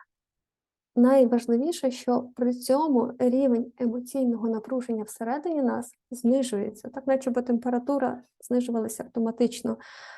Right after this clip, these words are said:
І, е, це гарно продемонстрували експерименти одного з відомих дослідників у світі нейробіології, е, Меттью Лібермана, який показав, що коли людина спостерігає на фотокартці за,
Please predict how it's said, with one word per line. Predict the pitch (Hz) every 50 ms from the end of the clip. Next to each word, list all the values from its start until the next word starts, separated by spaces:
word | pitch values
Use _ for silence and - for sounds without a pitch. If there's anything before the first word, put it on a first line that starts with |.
| - - _ -
І, | - 247 247 247
е, | 247 247 - - 240 233 233 240
це | - - 285 285
гарно | 247 262 254 262 262 254 247
продемонстрували | 247 240 226 220 226 226 233 - - - 240 226 240 247 247 247 240 233 233 226 226 240 226 _ _ -
експерименти | 240 - - - 233 240 226 226 233 240 247 247 247 240 233
одного | 226 220 226 233 214 226
з | 220 - - 220
відомих | 226 220 214 214 226 214 226 226 220 220 220 - -
дослідників | 247 233 240 240 - - 240 240 233 233 233 233 - 240 226
у | 226 226 - - - - - - -
світі | - - - 233 233 - 233
нейробіології, | 226 226 226 226 220 226 226 220 226 247 285 349 330 320 302 285 277
е, | 277 277 277 - - - _ _ - 247
Меттью | 233 233 247 254 247 - 233
Лібермана, | 220 226 277 277 - 311 285 277 277 262 254 254 247
який | 247 240 240 247 - - 277 269
показав, | 269 - 254 247 - 247 247 - 254 240 233 233
що | - - - - 226 220 214 - - - _
коли | - 240 240 240 254 269 262 247 247 247 - - - -
людина | 240 233 254 262 254 247 233
спостерігає | 247 - - 240 - - - 233 240 214 233 247 247 240 233 220 220 - - -
на | 226 220 220
фотокартці | 220 - 247 247 240 247 - 247 240 240 247 - - - 226 226 226
за, | 226 - - 226 226 220 220 220 226